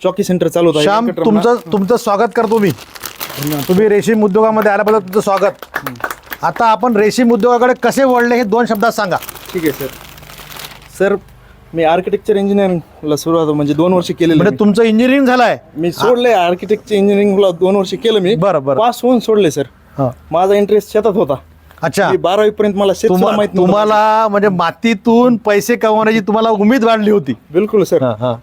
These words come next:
Speaker 1: मी बारावी पर्यंत वडील इथं आहेत.
Speaker 2: हम्म.
Speaker 1: शे-, वडीलच शेती पाहायची सगळे.
Speaker 2: हां, हां.
Speaker 1: मी शेत सुद्धा मला माहित नव्हते.
Speaker 2: बरं.
Speaker 1: संपूर्ण तीस एकर माझी शेत आहे घरची.
Speaker 2: बरं, बरं, बरं. खूप चांगलं आहे.
Speaker 1: नंतर मी डायरेक्ट एकदम शेतात आलो सर.
Speaker 2: हम्म, हम्म, हम्म.
Speaker 1: त्यावेळेस सगळं माझी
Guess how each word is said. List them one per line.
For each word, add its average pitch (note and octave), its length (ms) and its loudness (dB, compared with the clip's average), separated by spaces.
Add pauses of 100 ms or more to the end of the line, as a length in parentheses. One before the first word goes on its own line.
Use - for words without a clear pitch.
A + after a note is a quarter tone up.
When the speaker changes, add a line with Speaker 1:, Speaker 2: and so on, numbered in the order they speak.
Speaker 1:
मी G3 160 0
बारावी G3+ 320 2
पर्यंत G#3 240 -2
वडील G#3 240 2
इथं F#3+ 160 0
आहेत. G3+ 80 4 (240)
Speaker 2:
हम्म. D#3+ 120 4
Speaker 1:
शे-, - 100 0
वडीलच G3+ 360 2
शेती G#3 180 -2
पाहायची F#3+ 300 0
सगळे. F3+ 360 0
Speaker 2:
हां, D3 140 0
हां. B2 120 -2
Speaker 1:
मी F3 80 2
शेत A3 280 -2
सुद्धा B3 200 -2
मला A3 140 0
माहित G#3 200 0
नव्हते. F#3 280 0
Speaker 2:
बरं. - 260 -10
Speaker 1:
संपूर्ण G3+ 400 0
तीस - 360 -4
एकर G#3+ 200 0
माझी F#3 220 -2
शेत F3+ 160 -2
आहे F#3 140 2
घरची. D#3+ 180 -2
Speaker 2:
बरं, C#3+ 240 -2
बरं, C3+ 280 -2
बरं. A#2+ 160 -2 (120)
खूप F3+ 180 -4
चांगलं C#3 260 -2
आहे. D3 260 -8
Speaker 1:
नंतर G3+ 320 0
मी A3 100 2
डायरेक्ट A#3+ 340 2
एकदम A#3+ 220 0
शेतात A3 280 0
आलो G3+ 140 0
सर. E3 140 -2
Speaker 2:
हम्म, B2+ 300 -8
हम्म, C#3 300 -6
हम्म. C3+ 280 -4
Speaker 1:
त्यावेळेस G3 280 2
सगळं A3 200 2
माझी G#3 300 0